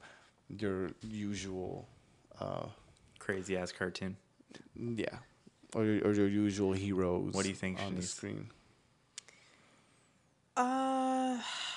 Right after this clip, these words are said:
Speaker 3: I don't know. I'm torn just because I'm thinking about how, if we're thinking of, like, an origin story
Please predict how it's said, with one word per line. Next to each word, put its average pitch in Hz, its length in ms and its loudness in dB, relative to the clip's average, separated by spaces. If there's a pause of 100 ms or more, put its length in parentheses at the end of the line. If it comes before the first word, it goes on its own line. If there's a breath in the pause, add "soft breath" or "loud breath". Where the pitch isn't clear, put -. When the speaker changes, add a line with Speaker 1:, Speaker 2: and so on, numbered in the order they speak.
(180 loud breath)
Speaker 3:
I 190 140 0
don't 175 240 -4
know. 170 380 -8
I'm 185 260 -2
torn 170 580 -6
just 190 260 -2
because 220 280 -2
I'm 196 140 -2
thinking 190 360 -4
about 175 480 -4 (640 soft breath)
how, 202 960 4 (1300)
if 202 200 -2
we're 202 100 2
thinking 208 380 -2
of, 196 180 0
like, 190 220 -2
an 190 160 -2
origin 190 480 -2
story 175 640 -4